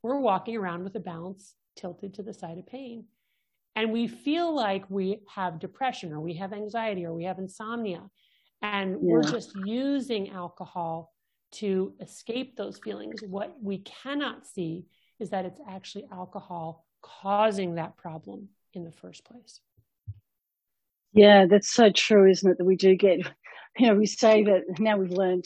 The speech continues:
Speaker 2: um, I think Craig Beck's book, Alcohol, lied to us. <laughs> And
Speaker 1: <laughs>
Speaker 2: boy, did it ever, because, you know, we, we think that it's going to make us more sociable, make us funnier,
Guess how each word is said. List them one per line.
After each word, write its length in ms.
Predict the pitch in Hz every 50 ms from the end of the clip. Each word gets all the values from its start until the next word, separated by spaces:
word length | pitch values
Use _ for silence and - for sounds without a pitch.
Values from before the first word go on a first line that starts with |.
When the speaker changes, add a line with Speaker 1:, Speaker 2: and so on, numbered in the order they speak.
| - - -
Speaker 2:
um, 280 | 185 180 175 170 175 175
I 40 |
think 200 | 170 202 196 -
Craig 280 | - - 190 180 170 160
Beck's 300 | - 190 185 - - -
book, 220 | - - 185 - -
Alcohol, 440 | 185 185 175 - 175 175 180 170 165
lied 260 | 170 170 175 180 175
to 180 | - - 180 165
us. 240 | 156 156 - - - _ _ _ _ _ -
<laughs> 160 | - - - -
And 300 | 269 240 240 220 - - -
Speaker 1:
<laughs> 460 | 240 226 - 233 233 226 - 226 220
Speaker 2:
boy, 180 | 247 233 226 214
did 180 | 180 240 214
it 140 | 220 214 202
ever, 220 | 220 226 185 214 196
because, 420 | 175 220 170 - 254 233 196 -
you 100 | 240 240
know, 280 | 220 208 202 208 214 226 - - 226
we, 200 | 240 226 226 214 - _ -
we 160 | 208 208 220
think 300 | 190 - 269 247 254 -
that 140 | - 233 196
it's 180 | 202 196 - -
going 180 | - 208 202
to 60 | 202 202
make 280 | 196 196 196 196 -
us 180 | 214 185 - -
more 120 | 196 185
sociable, 640 | 170 - - 196 190 185 - 208 180 180 185 190 180
make 240 | 190 196 202 -
us 160 | 185 - - - -
funnier, 400 | 196 190 185 185 185 180 180